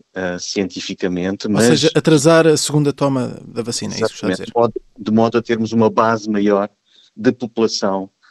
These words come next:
Speaker 1: vacinada com a primeira dose. Mas atenção, o que eu estou a dizer não está, eh, não há ensaios ou estudos clínicos que mostrem isso, mas sabemos
Speaker 2: Sim.
Speaker 1: que do ponto de vista, eh, experimental já temos alguma, já temos alguma evidência.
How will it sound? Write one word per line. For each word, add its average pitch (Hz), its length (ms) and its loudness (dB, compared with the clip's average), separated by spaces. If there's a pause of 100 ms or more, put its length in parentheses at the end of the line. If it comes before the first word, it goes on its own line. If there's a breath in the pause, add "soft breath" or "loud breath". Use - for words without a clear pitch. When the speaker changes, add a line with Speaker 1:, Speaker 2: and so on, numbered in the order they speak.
(160 soft breath)
Speaker 1:
vacinada 101 720 -2
com - 140 -8
a 92 60 -6
primeira 90 360 -4
dose. 82 300 -6
Mas 117 160 2
atenção, 127 400 0
o - 20 -6
que - 80 -8
eu 120 60 2
estou 117 180 -2
a 107 60 0
dizer 101 360 -2
não 98 140 -6
está, 98 320 -2 (400 loud breath)
eh, 104 360 0
não 104 240 2
há 107 300 2 (100)
ensaios 98 500 -6
ou 95 80 -2
estudos - 400 -6
clínicos 95 460 -4
que - 120 -12
mostrem 95 440 -2
isso, 107 180 -4
mas 110 160 -2
sabemos 113 420 2
Speaker 2:
Sim. - 60 -10
Speaker 1:
que - 80 -20
do 101 80 -10
ponto - 260 -10
de - 60 -14
vista, 101 360 -4 (380 soft breath)
eh, 95 240 0
experimental 101 800 0
já 98 160 -4
temos 101 320 -4
alguma, 98 560 -2 (400 soft breath)
já 104 220 0
temos 104 340 -4
alguma 98 360 -2
evidência. 90 720 -4